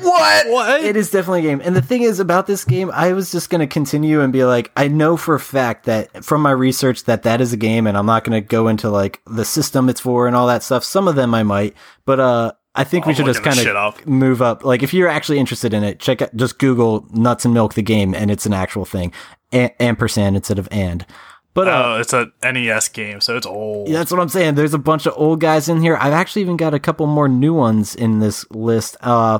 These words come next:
Speaker 3: but anyway, okay, so let's,
Speaker 2: Mm-hmm.
Speaker 3: let's give Mark a point, and we'll try to keep track of that too. <laughs> All right, so do you think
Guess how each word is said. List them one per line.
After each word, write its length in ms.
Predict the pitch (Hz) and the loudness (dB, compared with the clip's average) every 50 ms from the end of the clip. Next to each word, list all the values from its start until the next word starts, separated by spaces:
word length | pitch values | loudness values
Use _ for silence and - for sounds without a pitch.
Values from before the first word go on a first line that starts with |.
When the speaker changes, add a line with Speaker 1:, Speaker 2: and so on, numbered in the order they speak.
| - - | -2 -2
Speaker 3:
but 100 | 147 160 | -2 0
anyway, 260 | 180 165 135 123 - - | 2 2 2 0 0 -2
okay, 180 | - - 139 110 | -2 -2 -2 -4
so 380 | - - 185 190 170 160 143 - - - - _ _ _ _ - | -2 0 0 2 2 2 -2 -6 -16 -20 -20 _ _ _ _ -6
let's, 300 | 143 175 190 120 120 123 | -2 -2 -2 -2 -4 -6
Speaker 2:
Mm-hmm. 120 | - 196 | -2 0
Speaker 3:
let's 220 | 190 202 196 - - | 0 0 0 -2 -2
give 160 | - 220 185 | -2 0 2
Mark 320 | 170 160 156 156 147 - | 2 2 2 2 0 -2
a 60 | 147 | -4
point, 360 | 127 - 139 135 131 127 123 _ _ _ _ _ - | -2 0 0 2 2 0 -2 _ _ _ _ _ -8
and 360 | - 123 127 123 120 117 117 | -2 0 0 2 2 0 0
we'll 100 | 117 123 | -2 -4
try 200 | - - 151 143 | -2 0 0 0
to 60 | 127 107 | 0 -2
keep 260 | - - 123 117 - | -4 -2 -4 -4 -4
track 400 | - - - - 127 113 107 - | -8 -10 -4 -2 0 0 0 -2
of 80 | 110 | -4
that 240 | 104 104 101 - - | -4 -2 -4 -4 -6
too. 220 | - 104 98 90 87 - - - - - - - - - _ - | -6 -6 -6 -6 -6 -10 -14 -14 -14 -14 -14 -16 -20 -20 _ -20
<laughs> 580 | - - _ _ _ _ _ _ _ _ _ - | -20 -20 _ _ _ _ _ _ _ _ _ -2
All 120 | 170 170 | 0 0
right, 160 | 131 - - - _ _ _ _ - | 0 -2 -6 -12 _ _ _ _ -12
so 800 | - - - - 185 202 190 160 135 127 131 143 151 - - _ _ _ _ _ _ _ _ _ _ _ _ | -10 -8 -4 0 2 2 4 4 4 4 2 2 0 -4 -10 _ _ _ _ _ _ _ _ _ _ _ _
do 120 | - 190 208 | -4 -2 -2
you 300 | 214 220 226 240 233 214 | 0 0 0 0 -2 -2
think 640 | - - - 147 143 135 143 170 175 - - - | -6 -6 -2 0 2 2 2 0 -2 -6 -14 -20